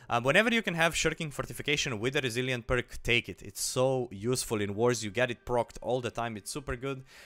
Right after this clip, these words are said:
We have the sundering shockwave on the... Oh, I see what we're missing here. We're actually missing... Uh... Wait, what am I missing here? Sundering shockwave, insatiable grav...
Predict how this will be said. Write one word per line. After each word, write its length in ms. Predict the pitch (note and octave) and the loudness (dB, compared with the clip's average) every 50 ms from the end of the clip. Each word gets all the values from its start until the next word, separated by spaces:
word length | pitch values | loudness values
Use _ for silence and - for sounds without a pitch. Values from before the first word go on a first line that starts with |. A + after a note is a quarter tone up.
| - - | -12 -2
We 100 | - C#3+ | 2 2
have 120 | C#3 C3 A#2+ | 2 2 2
the 60 | A#2 | 0
sundering 420 | - - F3 F3+ E3+ E3+ E3+ E3 | 0 -2 -2 -2 -4 -6 -6 -4
shockwave 640 | - - - E3 D#3 - - E3 D#3+ D#3 D#3 C#3+ - - - | -4 -2 -2 -2 -2 -4 -4 -2 0 0 0 -2 -4 -6 -4
on 440 | B2 C3 C#3 C#3 C#3 C#3 C3+ B2+ A#2 | -4 -2 -2 -2 -4 -6 -8 -8 -2
the... 500 | A2+ B2+ A#2+ A#2+ A#2+ A#2+ A#2 A2+ A2 G#2+ - - - - _ _ - - _ - | 0 2 2 4 4 4 4 2 2 0 -4 -12 -20 -20 _ _ -20 -16 _ 2
Oh, 240 | D3 F3+ G3+ G#3 F#3+ | 4 6 8 8 8
I 120 | D#3+ B2+ | 8 6
see 240 | - - - F#3+ G3 | 4 2 0 0 0
what 200 | F#3 D#3 A#2+ - | -2 -2 -2 -2
we're 120 | A#2+ A#2 | -4 -4
missing 340 | G#2+ A2 A2 G#2 - A2 G#2+ | -2 -2 -4 -4 -4 -4 -4
here. 260 | G#2 G#2 G2+ G2 G2+ - | -2 -2 -2 -4 -4 -8
We're 140 | G2+ C3+ C#3 | -4 -2 0
actually 300 | D#3+ F3+ - - - D3 | 0 0 0 -4 -6 -6
missing... 680 | B2+ B2 C#3 C3+ - - - C#3 C3 C3 B2+ B2 B2 _ _ _ - | -6 -6 -4 -2 -2 -2 -2 -4 -4 -4 -6 -8 -10 _ _ _ -6
Uh... 840 | G#2 G#2 G#2 G#2 G2+ G2+ G2+ G2+ G2+ G2 G2 G2 G2 G2 G2 F#2+ F#2+ G2+ - _ _ _ - | -2 -2 0 0 0 0 -2 -2 -2 -2 -4 -4 -4 -4 -6 -6 -8 -10 -14 _ _ _ -10
Wait, 160 | F#2+ F#2+ - | -10 -8 -8
what 100 | C#3 E3+ | -8 -8
am 40 | F3+ | -8
I 80 | G3 D#3 | -8 -8
missing 360 | B2 B2+ C#3 - - G2 F#2+ | -8 -6 -6 -6 -8 -8 -12
here? 180 | E2 F2+ G2 B2 - _ - - _ _ _ | -14 -14 -16 -16 -20 _ -20 -20 _ _ _
Sundering 480 | - - - D3 E3+ G3 A3+ B3 A3 G#3 | -8 -4 -4 -4 -4 -4 -6 -6 -6 -6
shockwave, 560 | - - F#3 F3+ F3+ - - E3+ E3+ D#3+ C#3+ | -2 -2 -2 -2 -2 -2 -2 -2 -2 -2 -4
insatiable 560 | A2+ G2 - - C#3+ D3+ - F3 E3+ E3+ E3 | -4 -6 -4 -4 -4 -4 -4 -4 -4 -6 -6
grav... 500 | D3 C#3+ C3+ C3+ C3 C3 B2+ B2 A#2+ - | -4 0 2 2 4 4 2 0 -4 -14